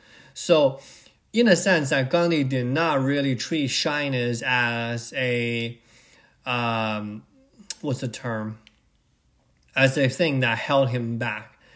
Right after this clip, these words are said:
He actually feel like shyness is something that he embraced it and he utilized it to make him more thoughtful, to make him more, um, agreeable, or in a sense, less eager to talk, so he can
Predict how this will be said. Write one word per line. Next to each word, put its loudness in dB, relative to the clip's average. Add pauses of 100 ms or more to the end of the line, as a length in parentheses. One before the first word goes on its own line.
(200)
He -2
actually 2
feel 0
like 0
shyness -2
is -4
something -2
that -4
he -8 (400)
embraced 0
it 2
and 0
he -2
utilized 0
it -2 (360)
to 0
make 0
him 0
more 2
thoughtful, 0
to -6
make -2
him -4
more, -2 (500)
um, -4 (240)
agreeable, 2
or -4
in -4
a -4
sense, -2 (380)
less 0
eager -2
to -4
talk, -2
so -4
he 0
can -6